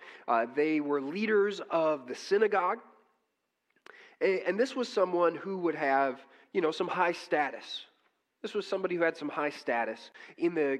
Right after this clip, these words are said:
community, in the town. You know, people looked up to them. So to be invited to a Pharisee's house would have been a special occasion. It would have been an honor. Now, we know not only Jesus is at this event,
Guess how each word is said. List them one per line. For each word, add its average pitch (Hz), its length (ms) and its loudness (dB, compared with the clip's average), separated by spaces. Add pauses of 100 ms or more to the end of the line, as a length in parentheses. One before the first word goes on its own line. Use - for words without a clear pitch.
(120)
community, 190 640 -2 (240)
in 139 120 0
the 131 60 -2
town. 175 600 0 (340)
You 147 80 0
know, 135 40 2
people 139 380 -2
looked 147 300 -4
up 190 220 0
to 180 120 0
them. 170 300 0 (200)
So - 140 2
to 190 80 4
be 214 200 2
invited 202 560 2
to 196 160 2
a 143 60 -2
Pharisee's 180 600 0
house - 380 -2
would 170 120 2
have 180 160 -2
been 131 300 0 (100)
a 147 480 2
special 143 580 -4
occasion. 180 440 -2 (320)
It 156 60 0
would 175 160 4
have 170 80 -2
been 175 120 0
an 175 120 2
honor. 202 260 2 (640)
Now, 170 160 8
we 190 140 2
know 190 180 6
not 190 240 6
only 175 220 2
Jesus 190 420 -6
is 143 120 -8
at 135 120 -4
this 143 180 -6
event, 131 280 -4